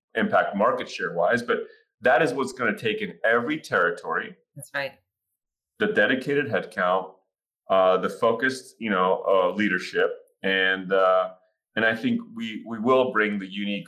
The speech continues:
Speaker 1: value proposition that we've proven and learned in the West and the East and other territories and bring it to North Central. That's the other thing that we're seeing resonate, because the first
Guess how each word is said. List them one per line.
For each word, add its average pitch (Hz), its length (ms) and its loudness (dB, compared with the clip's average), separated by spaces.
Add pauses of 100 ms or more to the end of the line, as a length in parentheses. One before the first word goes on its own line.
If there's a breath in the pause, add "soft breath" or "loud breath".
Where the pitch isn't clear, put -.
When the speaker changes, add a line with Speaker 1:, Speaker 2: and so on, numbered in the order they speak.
Speaker 1:
value 95 300 4
proposition 90 600 -4
that 85 120 -2
we've 90 220 -12
proven 104 720 0 (260)
and 107 220 0
learned 131 480 2
in 107 100 -2
the 95 100 2
West 85 460 2
and 87 140 -10
the 85 160 -12
East 87 340 -8
and 87 100 -8
other 85 180 -2
territories 104 420 -2
and 98 160 -4
bring 123 240 2
it 101 120 -4
to 95 80 -16
North 82 200 -2
Central. 82 320 -8
That's 151 180 0
the 139 80 2
other 147 160 4
thing 90 360 -6 (880)
that 98 140 2
we're 98 120 2
seeing 90 600 -4 (340)
resonate, 101 500 2
because 92 440 0 (840)
the 107 80 2
first 135 500 0